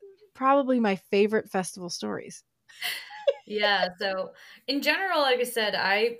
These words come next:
Speaker 2: I really love, I look forward to these, like, events on the weekend because it's really a change of pace. I was telling Brittany that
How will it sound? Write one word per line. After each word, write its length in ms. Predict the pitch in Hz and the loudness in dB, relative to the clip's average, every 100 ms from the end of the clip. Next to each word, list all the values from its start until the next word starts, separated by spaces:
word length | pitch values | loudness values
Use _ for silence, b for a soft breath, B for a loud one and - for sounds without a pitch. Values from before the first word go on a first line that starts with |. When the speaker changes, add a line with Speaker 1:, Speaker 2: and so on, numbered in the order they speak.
| - | -8
Speaker 2:
I 120 | 247 | -6
really 240 | 381 381 302 | -2 -2 -2
love, 420 | 190 180 185 185 | 0 0 2 0
I 120 | 185 | -2
look 240 | 190 202 214 | -2 -4 -4
forward 360 | 180 185 190 | -4 -2 -2
to 100 | 214 | -4
these, 340 | 190 190 185 180 | -8 -6 -4 -2
like, 220 | 170 170 | -2 -2
events 460 | 190 180 165 175 - | -6 -2 -2 -2 -6
on 80 | 208 | -4
the 80 | |
weekend 380 | 208 220 226 226 | -4 -4 -4 -6
because 220 | 226 220 | -4 -6
it's 180 | 202 202 | -6 -8
really 160 | 233 254 | -4 0
a 80 | 233 | 0
change 240 | - 196 | -2 -8
of 140 | 175 175 | -8 -6
pace. 260 | 190 170 | -4 -2
I 60 | 170 | -4
was 140 | 175 | -4
telling 260 | 190 180 175 | -2 0 0
Brittany 300 | 175 170 170 | -4 -4 -6
that 340 | 160 151 - | -4 -4 -6